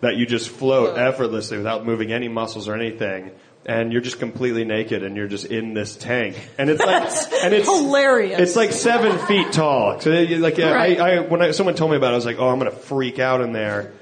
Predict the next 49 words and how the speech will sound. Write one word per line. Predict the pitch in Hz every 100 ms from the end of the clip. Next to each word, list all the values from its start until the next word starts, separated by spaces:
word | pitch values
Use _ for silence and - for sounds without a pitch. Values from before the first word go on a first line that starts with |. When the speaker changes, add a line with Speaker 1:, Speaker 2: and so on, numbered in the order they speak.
| -
Speaker 1:
But | -
it's | 175
actually, | 208 196 180
like, | 143 120
a | 110
lot | 117 113
of | 107 98 - 101
room. | 110 110 95 90 -
Speaker 2:
There's | 254
you | 202
plenty | 214 240 220
of | 214
space | - 208 208
to | 175
stretch | - 214 202
out | 196
a | 196
little | 214
bit. | 208
Speaker 1:
Yeah, | 147 127
you're | 113 170
not, | 180
like, | 147
in | 135
a | 113
casket, | - 117 107 - 98
which | 98
is | 110
what | 110 110
I | 107
pictured | 107 104 - 104 98
when | 104
someone. | - - -
Speaker 2:
<laughs> |
Speaker 1:
I | - - - - - - - -
was | 143 143
like, | 139
"This | 143 143
sounds | 117 139 147
horrible." | 127 123 156 151 139 - 147 175
Speaker 2:
It |
sounds | 539
like | 523 480
a | 330
classic | - 359 392 381 403 -
L | - 277
A | 302 294
kind | - 247
of. | 226